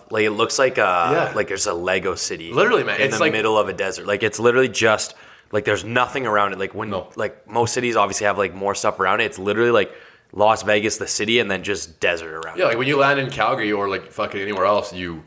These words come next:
Speaker 2: fly over, like, the city first, and then you fucking land, and you see everything. But when you land at the Vegas airport, it's like you literally, it's desert,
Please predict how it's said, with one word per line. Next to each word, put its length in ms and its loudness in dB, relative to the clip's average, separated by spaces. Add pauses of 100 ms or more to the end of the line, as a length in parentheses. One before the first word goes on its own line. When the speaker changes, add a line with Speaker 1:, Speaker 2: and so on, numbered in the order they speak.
(280)
Speaker 2:
fly 280 -2
over, 320 -4
like, 180 -2
the 80 -10
city 300 -8
first, 460 -6
and 120 -10
then 120 -6
you 100 -6
fucking 400 0
land, 300 -2
and 80 -8
you 80 -8
see 200 0
everything. 520 -2 (240)
But 80 2
when 140 0
you 120 2
land 240 2
at 60 -4
the 60 -6
Vegas 300 0
airport, 540 0 (320)
it's 140 -4
like 160 2
you 80 4
literally, 460 4 (220)
it's 140 -8
desert, 720 0